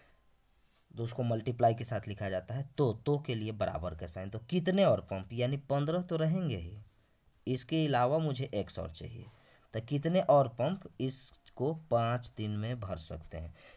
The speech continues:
यानी पन्द्रह पंप मिल करके सात दिन में अगर किसी टैंक को भर सकते हैं तो कितने और, तो, तो के लिए बराबर का साइन, कितने और, तो मान लेते हैं एक्स और, यानी पन्द्रह तो रहेंगे, उसके अलावा एक्स और, इस चीज़ को पाँच दिन में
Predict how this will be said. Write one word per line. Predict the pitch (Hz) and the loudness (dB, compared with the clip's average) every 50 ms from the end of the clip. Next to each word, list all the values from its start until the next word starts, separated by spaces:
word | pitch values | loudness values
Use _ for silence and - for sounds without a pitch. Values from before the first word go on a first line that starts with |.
| - - | -8 -4
यानी | 107 117 120 117 120 | -2 -2 -2 -2 0
पन्द्रह | - 131 131 139 151 165 175 | 2 2 2 2 2 -2 -2
पंप | 165 160 123 123 135 139 143 - 120 | 0 0 0 0 0 -2 -4 -6 -4
मिल | 113 107 101 | -4 -4 -4
करके | 104 110 104 104 - 135 139 | -4 -6 -6 -6 -6 -6 -6
सात | - - 127 139 143 143 | -2 0 0 0 0 -2
दिन | 131 131 123 | -2 -4 -4
में | 123 120 120 | -2 -2 -2
अगर | 120 131 127 | -2 -4 -4
किसी | - - 117 120 127 | -4 -6 -6 -6 -6
टैंक | 120 113 110 107 104 | -4 -4 -4 -4 -4
को | - 113 | -6 -8
भर | 104 101 120 120 117 | -6 -4 -4 -4 -4
सकते | - 101 90 - - 98 | -6 -8 -10 -10 -10 -8
हैं | 104 117 | -8 -8
तो | 120 123 120 | -8 -8 -10
कितने | - - 147 143 - 165 165 175 151 | -6 -6 -4 -4 -2 -2 0 0 0
और, | 104 85 80 80 - - - - _ - | 0 -2 -2 -6 -8 -12 -20 -20 _ -4
तो, | - 120 | -2 -2
तो | 110 113 - 139 139 | -2 0 0 -2 -2
के | 139 143 131 | 0 -2 -4
लिए | 127 127 123 | -2 -2 -2
बराबर | 113 98 90 92 101 113 113 | -2 0 0 0 -2 -2 -4
का | - 120 | -4 -8
साइन, | 117 - 143 165 160 - - - - - _ _ - | -6 -6 -8 -10 -10 -14 -20 -20 -20 -20 _ _ -2
कितने | 151 147 151 170 175 190 175 | -2 0 0 2 2 4 6
और, | 139 98 92 95 90 | 6 4 4 2 -2
तो | - - 101 | -2 -4 -4
मान | 101 107 120 131 | -2 -2 -2 -2
लेते | 147 156 151 170 170 | -2 -2 -2 0 0
हैं | 165 170 | 0 0
एक्स | 165 - 165 | -2 -2 -2
और, | 160 151 | -2 -2
यानी | 151 135 131 127 | -2 -2 -4 -4
पन्द्रह | 123 - 135 139 151 160 160 | -4 -4 -2 -2 -2 -2 -2
तो | 160 151 | -2 -2
रहेंगे, | 143 139 139 160 160 143 135 | -2 -2 0 0 -2 -2 -2
उसके | 127 120 120 - 135 131 | -4 -6 -6 -4 -4 -2
अलावा | 123 117 113 110 107 | 0 0 0 0 -2
एक्स | 98 98 - - 135 | -4 -4 -4 -6 -6
और, | 160 160 - - - - - _ - - | -6 -6 -8 -20 -20 -20 -20 _ -10 -10
इस | 120 120 | -8 -4
चीज़ | - 143 143 - | -4 -4 -2 0
को | - 160 | 0 -2
पाँच | 160 - - 117 117 113 - | 0 2 2 2 2 0 -4
दिन | 107 107 107 107 | -6 -6 -4 -4
में | 110 113 139 180 | -4 -4 -6 -6